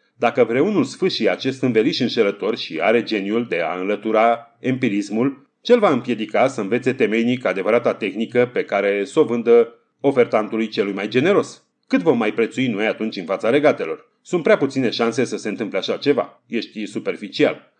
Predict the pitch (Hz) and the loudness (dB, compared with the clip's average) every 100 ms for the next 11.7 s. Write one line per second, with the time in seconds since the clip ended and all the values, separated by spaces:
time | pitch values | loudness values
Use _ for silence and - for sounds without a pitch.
0 | _ - 240 208 147 160 113 104 120 135 | _ 0 2 4 4 4 4 4 2 0
1 | - 90 87 107 127 143 107 98 104 107 | -2 -2 -2 0 2 2 2 2 2 2
2 | 110 123 127 123 123 123 147 110 113 - | 2 2 0 -2 -4 0 0 0 -2 -6
3 | _ - 78 135 120 - 92 92 120 135 | _ -20 -8 0 0 0 -4 -2 -4 -6
4 | _ - 185 190 131 120 123 135 131 90 | _ -2 0 2 2 2 2 -2 -2 -4
5 | 85 98 92 110 104 95 107 104 - 107 | -6 -2 -2 0 -4 -2 -2 -2 0 0
6 | 170 127 - - - _ _ - 120 117 | 2 2 0 -12 -20 _ _ -16 -12 -2
7 | 135 120 127 147 180 190 _ - 180 185 | 0 2 0 0 -2 -2 _ -2 0 2
8 | 139 107 123 - 92 - 104 101 101 92 | 2 0 -2 -6 -8 -6 -6 -4 -6 -10
9 | 85 92 147 151 110 - - _ _ 101 | -10 -4 -2 2 0 -2 -16 _ _ -6
10 | 101 127 175 220 - 147 139 - - - | -4 0 0 0 -2 -2 -2 -6 -12 -14
11 | _ 196 208 170 - _ | _ 0 2 0 -2 _